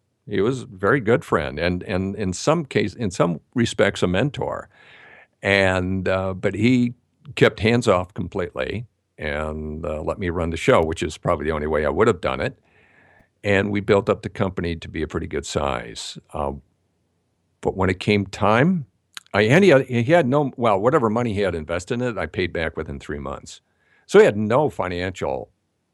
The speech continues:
uh, uh, risk involved at all. And then when we tried to buy him out, he suddenly became a very unsilent partner. We had no agreement whatsoever,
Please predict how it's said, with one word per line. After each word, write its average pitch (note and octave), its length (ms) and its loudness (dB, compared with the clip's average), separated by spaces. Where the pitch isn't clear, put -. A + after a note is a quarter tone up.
uh, D#2+ 60 -10
uh, C2+ 440 -14
risk G#2 420 -2
involved D2+ 460 -4
at C#2 120 -4
all. F#2+ 500 2
And F2+ 200 -2
then F#2+ 200 -4
when F2+ 240 -6
we A2 200 -2
tried G2 540 -2
to E2 340 -4
buy F2 220 2
him E2+ 200 -4
out, G#2 320 0
he G2+ 180 -8
suddenly F2+ 420 -6
became D2+ 720 -10
a C#2+ 80 -10
very D2 720 -6
unsilent C2 800 -4
partner. D#2 500 -4
We G2 160 0
had D#2+ 180 2
no F#2+ 300 2
agreement G2+ 720 -2
whatsoever, E2+ 920 -2